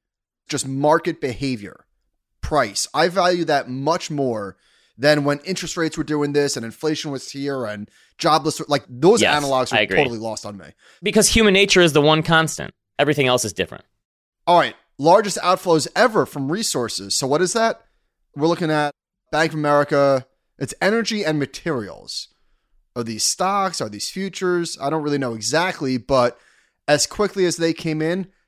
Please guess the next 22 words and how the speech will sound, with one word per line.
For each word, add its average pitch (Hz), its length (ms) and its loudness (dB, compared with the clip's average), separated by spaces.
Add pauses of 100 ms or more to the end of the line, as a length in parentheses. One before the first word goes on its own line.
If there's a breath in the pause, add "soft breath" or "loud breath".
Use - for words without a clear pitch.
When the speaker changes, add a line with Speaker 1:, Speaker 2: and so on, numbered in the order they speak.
Speaker 1:
they 147 140 4
are 131 120 4
flooding 147 600 -2
out. 127 120 -2
I 123 60 -4
was 131 140 -8
looking 180 260 -4
at 139 240 -2
D 143 160 0
B 135 140 -4
C - 140 -4
this 123 200 -8
morning, 131 320 -6
a 113 60 -8
commodity 135 760 -8
E 143 120 -6
T 156 180 -4
F. 165 100 0
Speaker 2:
We 160 80 4
said 165 200 4
last 143 260 4
week 156 120 4